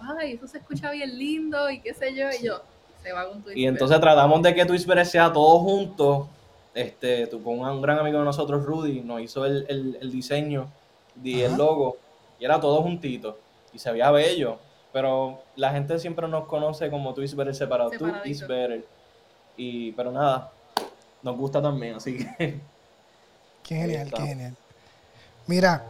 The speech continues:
Speaker 3: eh, una pregunta un poquito deep. Eh, ¿qué le, qué le dirían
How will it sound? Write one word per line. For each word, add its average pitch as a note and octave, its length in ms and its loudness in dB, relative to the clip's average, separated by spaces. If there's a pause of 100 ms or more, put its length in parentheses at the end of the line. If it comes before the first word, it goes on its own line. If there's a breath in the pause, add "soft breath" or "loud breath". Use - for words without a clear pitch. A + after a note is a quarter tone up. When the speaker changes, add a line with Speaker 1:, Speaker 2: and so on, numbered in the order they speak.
(300)
Speaker 3:
eh, D#3+ 680 2 (1600)
una F3+ 160 2
pregunta G#3 380 4
un G3 80 0
poquito F#3+ 380 2
deep. D#3+ 220 -2 (720)
Eh, C3+ 340 -4
¿qué F3 160 0
le, G#3+ 160 2
qué F#3+ 220 0
le G3 120 4
dirían G#3 580 0